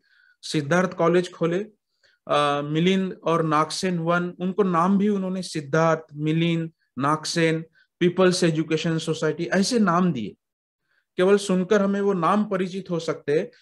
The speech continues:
लेकिन मुझे इसको धम्म सेखिया नाम अगर देना है तो मुझे सोचना है,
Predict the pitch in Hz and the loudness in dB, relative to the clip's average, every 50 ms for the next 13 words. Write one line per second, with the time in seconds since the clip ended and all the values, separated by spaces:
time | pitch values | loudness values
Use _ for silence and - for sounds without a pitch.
0 | _ _ _ 156 180 180 220 208 196 185 180 214 233 233 233 220 214 208 - - | _ _ _ -2 0 2 2 2 2 4 4 6 6 6 4 4 0 -2 0 0
1 | 240 196 165 175 180 196 208 226 214 220 - 196 196 - - 208 214 214 208 190 | 0 2 2 2 2 2 2 0 0 0 -2 -2 -2 -2 -2 0 0 0 0 0
2 | 170 175 185 185 190 185 180 190 190 175 156 156 156 170 165 160 147 113 - _ | 0 -2 -2 -2 -4 -4 -4 -4 -4 -2 -2 -2 0 0 0 -2 -4 -6 -10 _
3 | _ _ _ _ _ _ _ 208 208 214 220 214 247 254 247 - 226 214 214 214 | _ _ _ _ _ _ _ 0 2 2 2 2 0 -2 0 0 0 0 0 0
4 | 208 190 139 98 92 82 | -4 -4 -4 -6 -10 -16